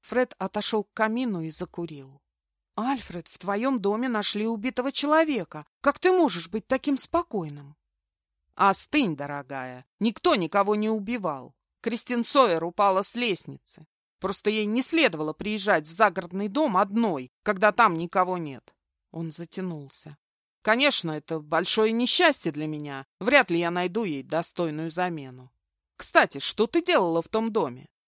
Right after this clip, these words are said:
Разве можно вот так, не предупредив меня, ехать чёрт знает куда? Ведь на месте Кристин могла оказаться и ты. Дом старый и хлипкий, мало ли что могло случиться".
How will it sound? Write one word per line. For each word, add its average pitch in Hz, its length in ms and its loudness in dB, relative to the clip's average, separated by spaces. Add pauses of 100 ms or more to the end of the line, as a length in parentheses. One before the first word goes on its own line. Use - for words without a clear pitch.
(160)
Разве 226 340 0
можно 277 320 4
вот 190 220 -6
так, 294 240 4
не 185 100 -2
предупредив 214 720 -8
меня, 254 340 -2 (140)
ехать 175 480 -4
чёрт 240 340 -2
знает 240 380 -2
куда? 185 420 -8 (360)
Ведь 156 180 -14
на 190 80 -2
месте 196 300 -4
Кристин 202 480 -6
могла 165 340 -2
оказаться 220 540 -2
и 320 80 2
ты. 214 340 -8 (380)
Дом 190 260 -2
старый 185 560 2
и 151 60 -4
хлипкий, 180 600 -8
мало 190 380 0
ли 262 160 -2
что - 240 -6
могло 139 320 -12
случиться". - 720 -12